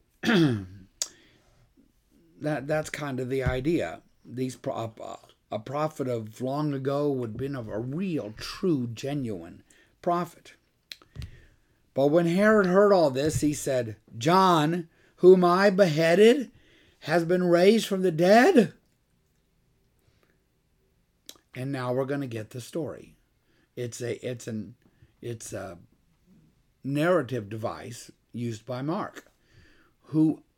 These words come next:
obviously thinks this story is important, really important because of the length of time he spends with it. His account, even though his gospel is the shortest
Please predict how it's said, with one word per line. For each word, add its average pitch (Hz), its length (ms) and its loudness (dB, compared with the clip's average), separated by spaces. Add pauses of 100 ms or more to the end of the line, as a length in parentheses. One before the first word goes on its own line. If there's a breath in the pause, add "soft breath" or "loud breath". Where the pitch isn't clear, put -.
(280)
obviously 196 680 0
thinks 170 460 -6
this 156 200 -6
story 147 420 -2
is 131 140 -6
important, 131 720 -6 (560 soft breath)
really 156 300 0
important 120 480 -6
because 127 360 -8
of 131 120 -8
the 131 60 -6
length 127 320 -8
of 120 80 -12
time 120 280 -10
he 113 60 -12
spends 127 400 -12
with 90 160 -18
it. 92 120 -20 (340 loud breath)
His 156 260 0
account, 175 640 -4 (440 soft breath)
even 170 300 -2
though 165 160 0
his 160 220 -2
gospel 156 580 -4
is 139 160 -6
the 123 120 -10
shortest 147 680 0